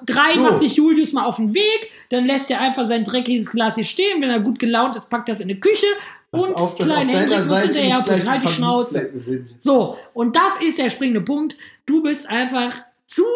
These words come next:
Speaker 1: messihaft erzogen und bei uns, warum das klappt, sage ich dir auch, das geht wegen Luft und Liebe, weil ich darüber hinwegsehe.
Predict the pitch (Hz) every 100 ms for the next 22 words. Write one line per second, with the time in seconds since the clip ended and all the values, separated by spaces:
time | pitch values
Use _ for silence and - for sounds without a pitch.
0 | 480 269 262 392 480 392 311 302 - 208
1 | 220 - 403 427 381 240 262 262 453 539
2 | - - 277 285 370 359 262 - 330 339
3 | 339 269 262 269 - 180 - - 453 494
4 | 494 - - _ - 254 254 302 277 277
5 | 254 302 330 - 233 254 370 427 392 262
6 | 254 254 - 233 202 196 175 202 370 -
7 | 285 339 359